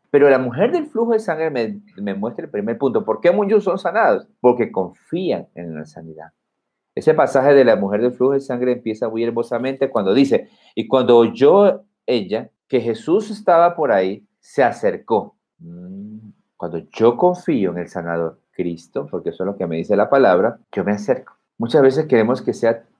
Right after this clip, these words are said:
solamente de lejos la cosa. Si queremos experimentar sanidad en el cuerpo, hay que acercarse a Cristo.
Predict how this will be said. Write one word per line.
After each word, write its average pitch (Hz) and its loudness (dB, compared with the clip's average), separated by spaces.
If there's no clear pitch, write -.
solamente 117 -2
de 98 0
lejos 104 0
la 85 -14
cosa. - -20
Si 104 -10
queremos 131 2
experimentar 113 -2
sanidad 95 -6
en 95 -8
el 80 -14
cuerpo, 78 -10
hay 90 -12
que 107 -16
acercarse 92 -16
a 110 -20
Cristo. - -20